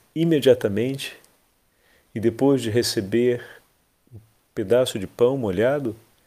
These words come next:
no molho, e depois de ter ouvido as palavras de Jesus, Judas,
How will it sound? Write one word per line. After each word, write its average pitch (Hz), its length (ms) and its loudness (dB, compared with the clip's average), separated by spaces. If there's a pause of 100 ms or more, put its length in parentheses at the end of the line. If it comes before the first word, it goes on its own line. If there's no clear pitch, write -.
(720)
no 104 80 -10
molho, 110 480 -2 (500)
e 117 40 -6
depois 117 300 2
de 127 80 -2
ter 127 160 2
ouvido 123 300 2
as 117 100 0
palavras 120 420 2
de 101 80 -2
Jesus, 110 520 0
Judas, 135 560 -2